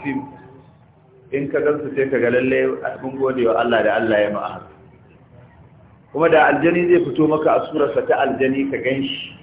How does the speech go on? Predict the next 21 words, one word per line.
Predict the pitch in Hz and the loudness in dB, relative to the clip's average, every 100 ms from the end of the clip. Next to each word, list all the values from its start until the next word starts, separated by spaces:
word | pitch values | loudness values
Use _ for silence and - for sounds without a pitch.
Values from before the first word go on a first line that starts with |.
| - - _ _ _ - - - - | -20 -20 _ _ _ -20 -20 -18 -4
za | 123 147 | 0 2
ka | 139 | 2
gane | 135 139 131 127 | 2 2 0 -4
cewa | 131 120 120 | -2 0 0
lallai | 127 139 143 139 | 0 -2 -2 -4
ɗan | 139 143 - | -4 -6 -6
adam | 147 131 120 | -2 -2 0
ba | 131 | 0
halitta | 120 - - 113 | 0 -4 -4 -4
mai | 104 98 | -4 -8
kyau | 113 | -4
irin, | 95 - - 90 - - - - - - - - - - | -4 -4 -12 -18 -20 -20 -20 -20 -20 -20 -20 -20 -20 -4
irin | 127 117 | -2 0
ɗan | 117 104 | -2 -6
adam. | - 107 - - - - - - _ _ - - - - - | -4 -6 -8 -16 -20 -20 -20 -20 _ _ -20 -20 -20 -20 -12
Ba | - 139 123 - | 2 4 4 0
ƙaho, | 120 131 139 - - - - _ _ - - - | -2 0 0 -2 -10 -18 -20 _ _ -20 -20 -2
ba | 151 139 | 2 4
kofaso, | - 120 135 151 147 135 135 - - - - - - _ - | 2 -2 0 -2 -2 -6 -6 -12 -20 -20 -20 -20 -20 _ -20
ba | - 147 143 | 0 4 4
fuffuke, | 151 139 160 156 143 139 - | 2 0 0 2 2 0 -6